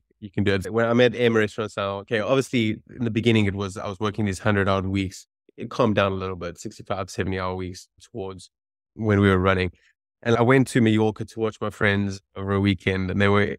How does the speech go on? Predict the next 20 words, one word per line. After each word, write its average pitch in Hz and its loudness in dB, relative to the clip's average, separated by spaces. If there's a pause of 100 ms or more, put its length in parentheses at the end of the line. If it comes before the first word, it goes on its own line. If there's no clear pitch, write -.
all 104 0
doing 101 -12
Ironman. 95 -4 (680)
And 104 -2
I - 4
was 98 0
like, 98 -2
"Okay, - -2
I'm 98 -2
gonna 104 0
watch 101 -4
it." 110 -8
And 113 -2
I 110 2
was, 113 4
like, 110 -4 (240)
sitting 160 -2
on 151 0
the 135 -2
sidelines, 107 -6